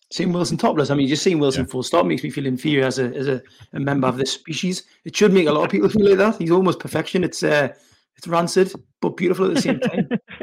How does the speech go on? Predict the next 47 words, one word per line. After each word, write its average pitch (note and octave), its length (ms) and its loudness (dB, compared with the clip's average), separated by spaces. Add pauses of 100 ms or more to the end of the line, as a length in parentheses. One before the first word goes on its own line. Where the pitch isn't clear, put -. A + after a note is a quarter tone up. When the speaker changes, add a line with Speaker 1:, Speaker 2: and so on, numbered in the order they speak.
(140)
Speaker 1:
Um, F#3+ 500 6 (340)
it's, G3 240 4
uh, G3 320 6 (240)
the F3 120 0
goal G#3+ 240 6
itself, F#3+ 360 4
though, G3 80 4
you E3+ 160 4
knew, G#3+ 240 6
like, E3 200 4
we D#3+ 100 2
knew, A#3 160 8
you A3 100 8
know, C3+ 140 2
we E3 200 4
knew D#3 320 4
in C3+ 100 -6
the, C#3+ 100 -2
like, D#3 300 -2
it, D#3+ 300 2
even G3 240 4
though F#3+ 100 6
we E3+ 160 4
were D#3+ 80 4
at D3+ 60 4
the D#3+ 80 6
other D#3 120 4
end C#3 140 2
of, C3 60 -6 (120)
um, C#3 420 0
the C3+ 60 -8
stadium, C#3 560 0 (680)
when E3 160 0
Lloris F3+ 320 2
comes D#3+ 220 -2
out, D3+ 220 2
and, D3+ 120 0
and D#3+ 120 -2
I, D3+ 140 -2
I - 20 -6
think G#3 180 0
I G#3 40 2
made E3 180 2
this D#3 100 0
point E3 240 -4
maybe, C#3 380 -2 (300)
um, C3 580 0